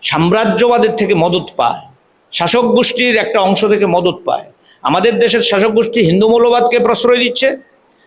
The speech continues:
আবার বাংলাদেশের শাসক গোষ্ঠী মুসলিম মৌলবাদকে প্রশ্রয় দিচ্ছে। তা বাংলাদেশের শাসক গোষ্ঠী যেই কাজটা করছে, এটা আম-, পক্ষে না আমরা, পাকিস্তান যেই কাজটা করছে, এটা আমরা পক্ষে না। সুতরাং আমাদের লড়াইটা হচ্ছে মৌলবাদের বিরুদ্ধে। মৌলবাদ,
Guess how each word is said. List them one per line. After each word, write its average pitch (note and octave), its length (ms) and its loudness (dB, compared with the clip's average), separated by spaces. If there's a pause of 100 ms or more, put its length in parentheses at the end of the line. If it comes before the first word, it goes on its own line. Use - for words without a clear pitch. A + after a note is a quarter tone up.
আবার G#3 180 0
বাংলাদেশের A#3 480 0
শাসক A3 280 0
গোষ্ঠী G#3+ 420 -4 (280)
মুসলিম G#3+ 300 0
মৌলবাদকে A#3 500 2
প্রশ্রয় G#3+ 360 0
দিচ্ছে। G3+ 300 -6 (800)
তা F3 80 0
বাংলাদেশের A3 460 0
শাসক G#3+ 260 -2
গোষ্ঠী G#3+ 320 0
যেই A3 160 0
কাজটা A3 240 -2
করছে, G#3+ 340 -2
এটা A3+ 140 0
আম-, A3 160 -6
পক্ষে A3 260 -2
না C#4+ 100 0
আমরা, A3+ 420 -2 (360)
পাকিস্তান A3 380 0
যেই A#3 120 0
কাজটা A#3+ 280 -2
করছে, A#3 260 0
এটা A#3+ 160 0
আমরা A#3 160 0
পক্ষে - 340 -4
না। B3 180 0 (640)
সুতরাং G3+ 300 -2
আমাদের F3 340 0
লড়াইটা F#3+ 380 2
হচ্ছে A3 220 0
মৌলবাদের E3+ 760 2
বিরুদ্ধে। A2+ 400 -4 (500)
মৌলবাদ, A#3 540 2